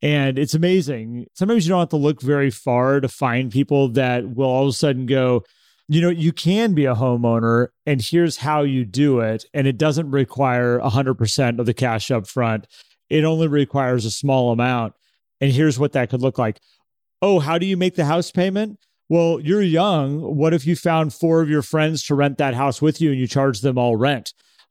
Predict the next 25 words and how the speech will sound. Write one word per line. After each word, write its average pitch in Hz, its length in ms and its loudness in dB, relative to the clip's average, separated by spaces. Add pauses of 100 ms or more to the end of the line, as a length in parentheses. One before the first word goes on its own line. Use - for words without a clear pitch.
You 151 200 2 (140)
potentially 170 500 -2
now 147 80 0
are 135 140 2
living 143 260 0
in 143 100 -2
that 135 120 0
house 135 260 0
without 139 260 0
making 131 220 0
any 135 180 0
house 127 260 0
payment 131 340 -4
at 117 80 0
all. 123 400 2
And 127 200 -2
now 127 140 0
you 127 180 0
just 120 340 -2
are 131 300 0
building 117 420 0
wealth 123 300 0
around 113 280 0
this 110 200 -2
thing. 104 280 -2